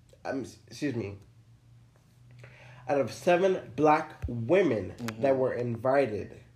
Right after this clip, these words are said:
Speaker 1: to this luncheon. At the time, the first lady was, uh,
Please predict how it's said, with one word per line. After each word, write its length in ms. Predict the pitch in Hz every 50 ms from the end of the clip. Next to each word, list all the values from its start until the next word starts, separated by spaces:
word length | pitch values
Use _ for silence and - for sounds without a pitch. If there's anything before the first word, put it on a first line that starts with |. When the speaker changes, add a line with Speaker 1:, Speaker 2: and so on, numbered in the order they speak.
| _ _ - - - - - -
Speaker 1:
to 120 | - 147
this 240 | 127 123 113 117 -
luncheon. 480 | 120 117 117 113 - 104 98 98 107 - - - - - - - - - -
At 200 | 139 147 147 147
the 80 | 139
time, 500 | 127 - - 170 165 175 175 175 175 175
the 80 | 156 151
first 380 | - 170 165 175 170 - -
lady 420 | 156 165 156 160 151 151 156 156 156
was, 440 | 147 139 139 135 131 127 120 - -
uh, 840 | - - 123 117 117 113 113 113 110 113 113 110 - - - -